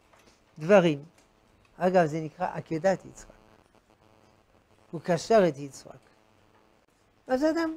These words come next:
עוקד. כל יום יש לו פירורים של עקדת יצחק. כל יום הוא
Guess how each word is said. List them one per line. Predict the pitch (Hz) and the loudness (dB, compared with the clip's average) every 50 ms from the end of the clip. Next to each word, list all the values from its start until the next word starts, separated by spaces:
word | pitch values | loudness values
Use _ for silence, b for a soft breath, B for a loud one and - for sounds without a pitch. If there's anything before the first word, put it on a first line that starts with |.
| 320 339 - | -12 -16 -4
עוקד. | 320 294 247 - - 285 269 262 262 - _ _ _ _ _ _ _ _ _ _ _ _ _ _ _ _ _ _ _ _ | -4 -4 -4 0 2 4 4 4 2 -4 _ _ _ _ _ _ _ _ _ _ _ _ _ _ _ _ _ _ _ _
כל | - 285 277 269 | 8 8 8 10
יום | 247 233 226 220 220 226 - _ - - _ _ _ _ _ _ _ - | 10 8 8 6 4 -6 -18 _ -20 -20 _ _ _ _ _ _ _ 0
יש | 226 233 214 202 - 240 | 2 2 2 4 6 8
לו | 226 214 220 240 - _ - | 8 8 8 4 0 _ 4
פירורים | - 240 233 226 247 233 208 208 214 196 196 196 - _ _ _ _ _ - _ _ _ _ _ _ _ _ _ _ - _ _ _ _ _ _ _ _ _ _ _ _ _ _ _ _ _ | 8 10 12 12 12 10 10 8 6 4 -2 -10 -16 _ _ _ _ _ -20 _ _ _ _ _ _ _ _ _ _ -20 _ _ _ _ _ _ _ _ _ _ _ _ _ _ _ _ _
של | - 214 220 | 8 10 10
עקדת | 214 196 - 214 185 190 202 196 160 | 10 10 6 4 4 6 4 4 4
יצחק. | 185 180 - - 160 156 170 - _ _ _ _ _ _ _ _ _ _ _ _ _ _ _ _ _ _ _ _ _ _ _ _ _ _ _ _ _ _ _ _ _ _ _ _ _ _ _ _ _ _ | 0 -6 -6 -6 -8 -8 -8 -10 _ _ _ _ _ _ _ _ _ _ _ _ _ _ _ _ _ _ _ _ _ _ _ _ _ _ _ _ _ _ _ _ _ _ _ _ _ _ _ _ _ _
כל | - 330 339 339 320 311 285 | 0 4 6 8 8 10 8
יום | 269 262 262 262 254 247 - - _ _ _ _ _ _ _ _ _ _ _ _ _ _ - _ _ _ _ _ _ _ _ - _ _ _ _ _ _ _ _ _ - _ _ _ - | 8 8 6 4 0 -8 -18 -20 _ _ _ _ _ _ _ _ _ _ _ _ _ _ -20 _ _ _ _ _ _ _ _ -20 _ _ _ _ _ _ _ _ _ -20 _ _ _ -6
הוא | 240 247 247 247 240 233 214 | 0 2 4 4 4 2 -4